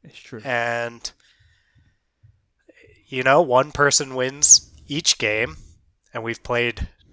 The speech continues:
Speaker 2: ten games, and Charles won his first game.
Speaker 1: <laughs>
Speaker 2: So, you know, statistically,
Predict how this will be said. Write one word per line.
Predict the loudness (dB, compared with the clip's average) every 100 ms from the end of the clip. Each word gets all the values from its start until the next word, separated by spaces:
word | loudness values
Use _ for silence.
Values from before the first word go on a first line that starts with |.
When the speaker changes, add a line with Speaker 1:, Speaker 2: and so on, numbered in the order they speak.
| -4
Speaker 2:
ten | 0 0
games, | -2 -10 -10 -2 0 0 -4
and | -8 -4
Charles | -2 -2 -2
won | -4 -6 -10 -16
his | -6 -4
first | -2 -2 -4
game. | -10 -16 _ -20 -10
Speaker 1:
<laughs> | -8 -8 -12 -20 _ _ _
Speaker 2:
So, | 2 6 6 6 4 2
you | 2
know, | 4 4
statistically, | 4 0 2 2 2 0 2 2 0